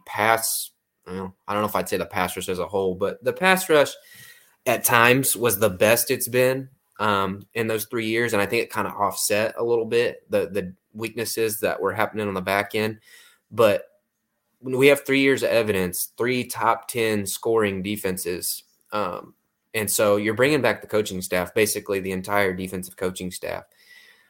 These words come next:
So even though corner is a need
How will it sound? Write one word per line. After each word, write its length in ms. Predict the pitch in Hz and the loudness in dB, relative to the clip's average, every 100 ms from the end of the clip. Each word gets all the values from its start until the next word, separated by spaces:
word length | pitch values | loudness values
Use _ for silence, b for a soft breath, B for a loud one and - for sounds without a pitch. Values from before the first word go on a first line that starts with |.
| b b _ - | b b _ -6
So 140 | - | 2
even 320 | 120 131 120 | 4 4 2
though 540 | 113 107 107 117 123 - _ _ _ _ _ _ | 2 4 4 2 -2 -10 _ _ _ _ _ _
corner 480 | - 120 113 113 117 | -4 0 2 4 4
is 140 | 110 | 4
a 60 | 104 | 0
need 500 | 101 101 104 113 - | 0 0 0 -2 -8